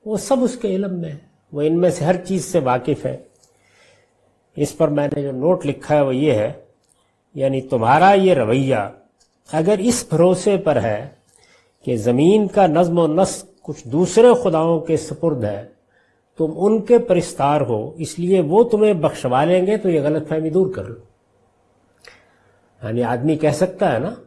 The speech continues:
कि मैं तो इस ज़मीन पर हूँ इसलिए मेरा मामला कुछ और लोगों से है, आसमान के लोग आसमान वाले के साथ मामला करें,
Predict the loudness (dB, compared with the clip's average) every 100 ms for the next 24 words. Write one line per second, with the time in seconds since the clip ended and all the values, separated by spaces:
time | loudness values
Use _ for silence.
0 | _ _ _ _ _ _ _ _ _ -6
1 | -2 -2 2 0 2 2 4 2 4 2
2 | 4 0 -6 -18 _ _ _ _ _ _
3 | _ _ _ -12 -6 0 4 4 2 -6
4 | -20 _ _ _ -8 -2 2 2 2 0
5 | 2 0 -2 -4 -2 -2 -2 0 0 0
6 | -4 -4 -14 _ _ _ _ _ -10 -4
7 | -4 -2 0 0 0 0 2 2 2 -2
8 | -16 -20 _ _ _ _ _ -10 -10 -6
9 | -2 0 2 2 2 0 -2 0 -2 -2
10 | -4 0 -2 -2 -4 -6